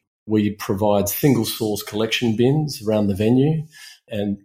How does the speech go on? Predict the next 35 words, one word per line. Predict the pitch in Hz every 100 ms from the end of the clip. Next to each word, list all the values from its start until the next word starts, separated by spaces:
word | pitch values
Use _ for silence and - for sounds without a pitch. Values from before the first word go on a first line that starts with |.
| -
obviously | 117 113 - 104
heavily | 104 - 117 104 101
branded, | 101 101 101 98 92 -
uh, | 107 95
Wassop | 95 117 - - 92
returns. | - 113 123 160 160 - - - - - _ 110
And | 104 104 98
the | 101
customer | - 117 - 110 104 101 123 -
coming | 113 101 95
back | 127
to | -
the | 98
bar, | 101 101
if | 101
that's | 107 -
what | -
they're | 104
doing, | 95 113 113 101
they, | 95 95
that | 98 101 -
they | 92
put | - - 95
that | 87
cup | - 98 - -
into | 101 98 98
our | 92
bin, | 98 98 101 101 _ _ _ _
go | 107 98
to |
the | 98
bar | 95 98 95 95 104
and | 95
get |
a | 98